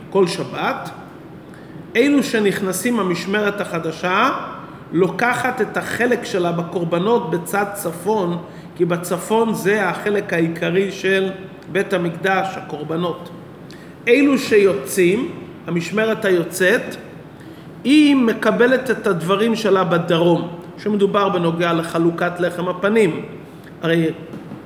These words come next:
חלק מלחם הפנים שנאפה בשבת מקבל את המשמרת היוצאת,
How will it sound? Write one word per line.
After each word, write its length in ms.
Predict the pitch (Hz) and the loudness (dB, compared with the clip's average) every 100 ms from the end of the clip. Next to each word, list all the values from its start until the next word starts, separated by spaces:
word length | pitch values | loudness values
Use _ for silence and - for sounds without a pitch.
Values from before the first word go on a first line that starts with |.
| - - - - - - | -18 -20 -20 -20 -18 -14
חלק 420 | - 208 220 214 | -2 2 2 0
מלחם 440 | 196 190 208 190 190 | 2 2 2 0 -2
הפנים 640 | 180 180 185 185 156 - - - - - | 0 0 4 4 2 -2 -10 -14 -18 -18
שנאפה 640 | - 160 165 165 165 190 185 | -8 -4 -2 -4 -2 0 0
בשבת 800 | 180 - 165 160 180 165 - - - - - - - 151 | -2 -4 -2 2 2 2 -2 -8 -14 -16 -18 -18 -12 -6
מקבל 680 | 175 - 185 170 208 214 | -6 -2 -2 2 4 4
את 140 | 185 185 | 2 0
המשמרת 760 | 170 170 - 190 196 190 180 | 0 -2 -4 -2 0 0 0
היוצאת, 800 | 165 160 147 - 185 196 285 - | 0 0 -2 -4 2 4 2 -2